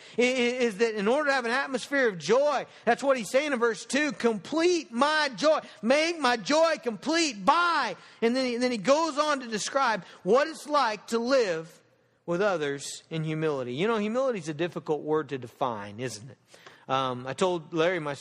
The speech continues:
my, the title of my sermon was Humility Brings Joy. And, uh, so he was, he was doing the, the labels, and, and I heard him talk. I don't know if he's talking to himself or I don't know if he was Googling or what, but he said,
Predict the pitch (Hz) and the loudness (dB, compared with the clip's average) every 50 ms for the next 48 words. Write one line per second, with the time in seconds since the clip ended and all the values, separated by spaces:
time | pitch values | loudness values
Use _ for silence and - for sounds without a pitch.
0 | - - 165 151 139 131 123 127 - 185 185 175 170 160 147 139 - - 185 190 | -12 -10 -6 -4 -4 -4 -4 -2 -2 0 0 0 -2 -2 -4 -6 -4 -2 -2 -2
1 | 185 165 151 143 139 131 - - 156 151 165 180 180 175 165 147 139 170 165 151 | -2 -2 -2 -2 -4 -4 -4 -6 -4 -2 -2 0 0 -2 -4 -4 -4 -4 -4 -4
2 | 127 123 117 143 165 180 175 143 123 - - _ _ _ _ _ _ _ _ _ | -6 -6 -2 -2 0 0 0 -2 -6 -10 -18 _ _ _ _ _ _ _ _ _
3 | _ _ _ - - 143 143 147 147 143 139 127 120 - - - - - - - | _ _ _ -10 -6 -4 -4 0 0 0 0 0 -2 -6 -14 -20 -20 -20 -20 -8
4 | - - 156 147 170 190 185 165 151 120 123 160 165 175 170 147 120 135 170 180 | 0 0 2 2 2 0 0 -2 -4 -4 -4 -4 -2 -2 -2 -2 0 0 0 0
5 | 165 156 143 135 131 127 139 139 139 151 170 196 202 165 156 143 123 139 139 135 | 0 -2 -2 -2 -2 -2 -2 -2 0 0 0 0 0 0 -2 -4 -2 -4 -4 -4
6 | 143 151 156 165 160 156 160 214 277 294 247 208 180 165 - 220 220 208 220 247 | -2 -2 0 0 0 2 2 2 2 2 0 -2 -2 0 0 2 2 2 0 0
7 | 240 220 202 180 - - 226 226 226 220 214 202 175 - - 226 247 254 247 240 | 0 -2 -4 -4 0 2 2 2 2 -2 -2 -4 -4 -2 0 2 2 2 0 0
8 | 220 202 208 208 190 190 190 185 165 151 135 135 165 220 240 226 262 262 254 220 | -2 0 0 0 0 0 -2 -2 -2 -6 -4 -2 -2 -2 0 0 0 0 0 0
9 | 175 165 202 240 226 190 170 175 175 170 - - 190 175 | 0 0 0 0 0 0 -2 -6 -6 -4 0 0 0 0